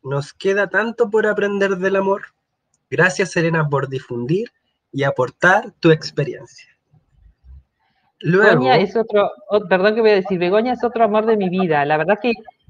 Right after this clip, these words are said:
Speaker 2: quiero agradecer a Cris por haberla descubierto, porque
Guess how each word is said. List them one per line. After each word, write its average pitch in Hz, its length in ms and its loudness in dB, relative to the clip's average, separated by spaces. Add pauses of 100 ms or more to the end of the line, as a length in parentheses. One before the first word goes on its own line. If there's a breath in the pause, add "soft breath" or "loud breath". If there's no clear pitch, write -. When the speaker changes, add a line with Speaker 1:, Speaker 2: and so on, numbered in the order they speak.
(120)
Speaker 2:
quiero 220 220 4
agradecer 185 580 4
a 202 120 4
Cris 254 260 -4
por 208 160 0
haberla 185 520 4
descubierto, 196 920 -2 (720)
porque 175 720 2